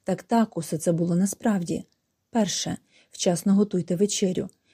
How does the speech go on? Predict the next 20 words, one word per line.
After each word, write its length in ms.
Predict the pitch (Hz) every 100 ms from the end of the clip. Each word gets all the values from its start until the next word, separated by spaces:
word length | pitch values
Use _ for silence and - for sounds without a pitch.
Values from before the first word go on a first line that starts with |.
| _
Плануйте 420 | - 196 233 277
заздалегідь, 720 | 214 196 175 175 170 185 233 -
щоб 180 | -
вчасно 460 | 165 - 190 190 226
приготувати 640 | 208 196 190 180 170 175
смачну 440 | 202 196 185 - 185
їжу. 460 | 190 170 - 185 - _ _ -
Це 120 | 208
спосіб 440 | 196 175 175 185
показати 480 | - 185 190 175 175
чоловікові, 720 | 165 180 175 185 226 208 196 196 - _
що 220 | - 226
ви 100 | 247
подумали 500 | 240 185 180 175 170
про 180 | - 170
нього 280 | 170 196
і 60 | 208
переймаєтеся 760 | 202 175 170 170 185 208 208 185
його 220 | 175 165
потребами. 680 | 175 170 190 175 175 -